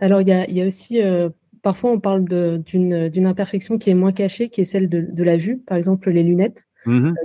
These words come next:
Speaker 1: curieusement, c'est beaucoup plus accepté, euh, de, d'avoir des lunettes, par exemple, qu'une, justement, une aide auditive, euh, par, euh, par, euh, l'entourage ou par la personne elle-même. Donc, c'est,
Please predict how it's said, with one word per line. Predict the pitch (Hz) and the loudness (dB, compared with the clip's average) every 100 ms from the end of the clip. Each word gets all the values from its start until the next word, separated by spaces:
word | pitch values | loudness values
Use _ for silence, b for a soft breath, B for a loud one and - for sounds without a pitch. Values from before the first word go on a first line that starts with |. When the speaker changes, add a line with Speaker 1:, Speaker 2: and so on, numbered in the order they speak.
| - | -4
Speaker 1:
curieusement, | 190 185 202 | 0 2 2
c'est | 226 196 | 2 -2
beaucoup | 165 196 202 | -2 -4 -8
plus | - 220 | -6 -2
accepté, | 202 - 196 190 202 208 | -2 -2 -4 -2 0 2
euh, | 185 160 160 | 2 0 -4
de, | 156 170 165 | -4 -2 0
d'avoir | 160 175 175 | 0 0 0
des | 175 | 0
lunettes, | 175 180 190 190 | 2 2 0 -2
par | 170 | -4
exemple, | 170 190 | 0 -2
qu'une, | 190 170 175 185 170 160 | 0 -4 0 0 0 0
justement, | - 185 185 | -2 0 2
une | 180 | 2
aide | 180 | 2
auditive, | 180 160 - 208 226 _ _ - | 0 -2 -8 -10 -10 _ _ -8
euh, | 165 160 | -6 -6
par, | 170 170 | -4 -4
euh, | 160 160 156 B B B B | -2 -4 -6 B B B B
par, | - 170 | -2 0
euh, | 165 | 2
l'entourage | 160 160 - 175 190 | 0 -2 -2 2 2
ou | 190 | 0
par | 180 165 | -2 -4
la | 156 156 | -2 -6
personne | 156 170 - 185 165 175 | -6 -8 -2 0 0 0
elle-même. | 170 190 214 | 2 4 2
Donc, | 175 | -2
c'est, | - 170 | -2 -4